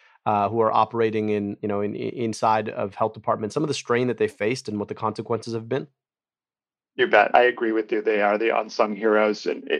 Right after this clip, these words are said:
Speaker 2: interesting, we do have some sung heroes. We've got some health officials that have become celebrities in, in their own states, which is great to see. Most people didn't know who their health officer was until <laughs> covid.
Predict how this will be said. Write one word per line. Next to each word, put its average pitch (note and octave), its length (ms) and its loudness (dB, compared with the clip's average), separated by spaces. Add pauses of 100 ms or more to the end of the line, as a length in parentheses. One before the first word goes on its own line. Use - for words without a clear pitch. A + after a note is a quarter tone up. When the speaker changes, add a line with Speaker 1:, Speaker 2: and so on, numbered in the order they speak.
Speaker 2:
interesting, C#3 480 2
we A#2+ 140 2
do B2+ 160 2
have B2+ 180 4
some A2 160 -8
sung C3 320 2
heroes. G#2+ 640 -2
We've A#2 180 -4
got A2+ 220 4
some A2+ 140 -14
health A2+ 240 2
officials A#2 360 -2
that A#2 120 0
have G#2 100 -4
become A2+ 300 -2
celebrities A2+ 640 2
in, G#2+ 100 -2
in G#2+ 80 -6
their G#2+ 160 2
own G#2+ 140 0
states, - 500 0
which G#2+ 160 -8
is G#2+ 140 -6
great A2+ 280 2
to G#2+ 80 -6
see. G#2 440 -2 (360)
Most B2+ 180 2
people B2 200 2
didn't G#2+ 160 2
know A2 160 4
who A2 140 2
their G#2 100 2
health G#2+ 220 4
officer G2+ 400 -2
was G#2 440 2
until - 300 2
<laughs> - 180 -2
covid. C#3+ 460 4